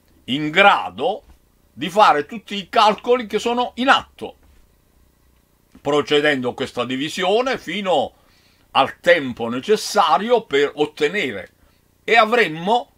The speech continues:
proprio a un certo punto di questo calcolo i numeri che sono vis-, visualizzati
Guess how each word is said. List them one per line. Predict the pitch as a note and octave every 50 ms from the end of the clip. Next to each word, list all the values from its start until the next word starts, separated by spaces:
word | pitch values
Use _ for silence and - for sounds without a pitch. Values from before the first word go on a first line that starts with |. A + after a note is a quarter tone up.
| _
proprio | - - - G#3 C#3+ A2+ - C#3+ D3+ D#3+ F3+ F#3+ F#3 - _ _ _ _ _ _ _ _ _ _ _ _ _
a | - B2 C#3+
un | C#3+ C3+
certo | - - A#3+ B3 A3 - _ - E3+ D#3+ D3 D3+
punto | - - A#3 A#3+ G3 D#3 C3+ A2+ - - A#2 A2+
di | A2+ A3+
questo | - C3+ A#2 - - - A#2+ G#2+
calcolo | - C#3 - - - - - - A2+ A2 A#2+ C#3 F3 G3 - _ _ _ _ _ _ _ _ _ _ _ _ _ _ _ _ _ _ _
i | - E3+ G3 G3+
numeri | G3 G#3 G#3+ E3+ C3+ A2+ G#2 G2+ F#2 F2 E2+ - _ _ _ _ _ _ _ _ _ _ _ _
che | - - D#3
sono | D3+ - A3+ G#3+ F3+ D3+ C3+ B2+ A#2 G#2+ - _ _ _ _ _ _ _ _ _ _ _ _ _ _ _ _ _ _
vis-, | - A#2+ B2+ E3 F#3 D#3 - - - - - - - - - - -
visualizzati | - A#2 C3+ C#3+ - - C#3+ C#3 C#3 C#3 D#3 E3 E3 E3 E3+ G#3 A3+ G#3+ G#3+ G#3+ - - B3+ C4 C4 B3